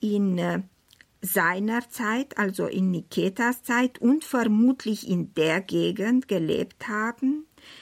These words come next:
äh, die waren ziemlich bekannt.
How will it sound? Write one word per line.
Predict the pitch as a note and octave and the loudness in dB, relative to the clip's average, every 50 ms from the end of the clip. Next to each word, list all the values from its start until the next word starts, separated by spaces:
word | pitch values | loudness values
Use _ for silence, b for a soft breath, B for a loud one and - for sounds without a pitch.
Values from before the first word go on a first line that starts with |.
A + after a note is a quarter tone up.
| B B B B B B B B B _ - | B B B B B B B B B _ -2
äh, | A#3+ A#3+ A#3+ A#3+ A#3+ A#3+ A#3+ A#3 _ - | 0 2 4 4 2 2 0 -2 _ -10
die | B3+ F#3+ G3 A#3+ B3+ D4 C4 - | -10 0 2 4 4 4 4 2
waren | A#3+ A3+ A#3 C4 - D4 C4+ C4 | 2 2 2 2 2 2 0 0
ziemlich | - - A#3 A#3 A#3+ A#3 B3+ B3+ - - | 2 2 4 4 4 4 2 0 0 0
bekannt. | - A3 G#3+ - - - G3+ D#3 D3 - - - | -2 -2 -2 -2 -2 0 0 0 0 -2 -6 -18